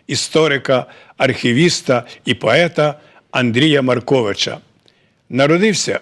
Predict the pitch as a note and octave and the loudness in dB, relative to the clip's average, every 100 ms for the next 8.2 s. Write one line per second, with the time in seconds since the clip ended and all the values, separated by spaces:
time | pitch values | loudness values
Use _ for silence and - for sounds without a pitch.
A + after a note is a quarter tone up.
0 | - C#3+ D3+ C#3+ G#2+ G2 G#2 G#2+ - G2+ | -4 -2 0 0 0 -6 -6 -6 -6 -8
1 | G2+ - _ _ - B2+ C#3 - C#3 C#3+ | -12 -18 _ _ -8 -2 -2 0 0 2
2 | D3 D3 - C#3 D3+ C3 C3+ C3+ C3 C3+ | 2 0 -2 -2 0 0 0 0 0 -2
3 | - B2+ C#3 C3 E3 F3 C#3 A#2 A#2+ B2 | -2 -2 0 0 0 0 -2 -2 0 0
4 | B2 B2 B2+ A2+ A#2 A#2 A#2 - - - | 0 0 0 -2 -4 -2 -4 -8 -20 -20
5 | - B2 C3 - C3+ C3+ C#3+ G#3 E3+ B2 | -8 -2 0 0 2 0 0 0 0 0
6 | - A#2 A2 - - A#2 A2 C#3 G3 - | -4 -2 -4 -6 -6 -2 0 2 0 -2
7 | - D3 B2+ B2+ B2 A2 C#3+ D3 B2+ - | 0 0 2 -2 -2 -2 -2 0 -2 -2
8 | G#2 | -4